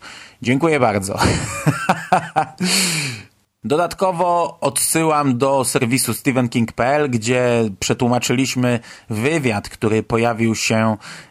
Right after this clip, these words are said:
kilka dni temu, wywiad ze Stephenem Kingiem i Richardem Chismerem, z którego dowiecie się kilku ciekawostek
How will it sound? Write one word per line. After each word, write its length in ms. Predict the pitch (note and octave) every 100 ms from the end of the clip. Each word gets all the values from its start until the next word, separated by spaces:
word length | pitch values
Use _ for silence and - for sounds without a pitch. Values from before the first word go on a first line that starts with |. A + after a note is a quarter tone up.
| -
kilka 300 | G#3+ A3 F#3
dni 160 | F3+
temu, 360 | E3+ F#3 D3 A2
wywiad 300 | B2+ C3 A#2
ze 100 | A#2
Stephenem 400 | - A#2 A#2+ A2+
Kingiem 380 | C3 A#2+ A#2 A2+
i 60 |
Richardem 480 | A2+ - A2+ A2 G#2
Chismerem, 640 | - G2+ A#2 C#3 C#3 C3+ B2+ - - -
z 120 | -
którego 420 | D3 C3 A#2 B2
dowiecie 880 | A2+ C2+ A2+ D3 D3+ D3+ D#3 - D3+
się 380 | C3 C#3+ B2 A2+ -
kilku 440 | A#2 A2+ - G#2+
ciekawostek 1000 | G2+ A#2 - G2 G2+ G#2 - G#2 G2+ -